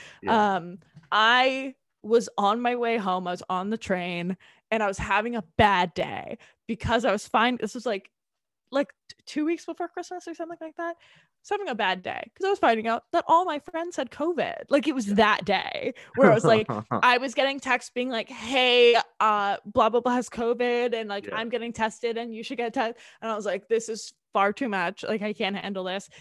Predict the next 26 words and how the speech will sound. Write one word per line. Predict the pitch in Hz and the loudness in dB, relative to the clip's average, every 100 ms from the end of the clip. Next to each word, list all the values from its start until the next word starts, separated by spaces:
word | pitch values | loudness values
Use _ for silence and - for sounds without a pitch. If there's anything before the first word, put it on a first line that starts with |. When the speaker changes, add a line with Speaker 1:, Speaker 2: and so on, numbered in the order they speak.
| _ | _
Speaker 2:
And | 220 | -12
I | 220 | -10
get | 185 185 | -6 -4
on | 214 269 | -4 -8
the | |
train | - 254 233 233 233 - _ _ | -10 -8 -6 -6 -8 -14 _ _
and | 240 233 214 - _ - | 2 2 -2 -10 _ 2
I | 220 214 | 4 4
see | 226 - 233 214 214 - - | 0 -6 -6 -4 -4 -4 -4
red, | 196 190 170 - 240 - _ _ - | 0 2 2 -2 -10 -14 _ _ -2
literally, | 233 220 190 180 131 - - | 2 4 4 2 -4 -8 -12
'cause | 220 | -12
there's | 185 165 - | -10 -10 -6
fucking | - 226 269 262 247 | -2 -2 -2 -8 -8
Santas | - 202 190 185 - 190 - - | -6 -6 -6 -8 -12 -14 -6 2
all | 226 233 208 | 4 6 4
over, | 202 254 | 0 -2
like, | 226 - _ _ - | -2 -4 _ _ 2
filled | 262 277 277 220 190 | 6 6 2 -6 -4
the | 226 | -4
train. | 220 196 165 - 107 | -2 -6 -8 -12 -10
It | 202 | -8
was | 208 | -8
just | 165 - 220 208 - | -10 -2 0 0 -4
Santa | 190 180 185 | -10 -10 -14
Clauses. | - - 185 117 104 226 | -12 -12 -12 -12 -12 -16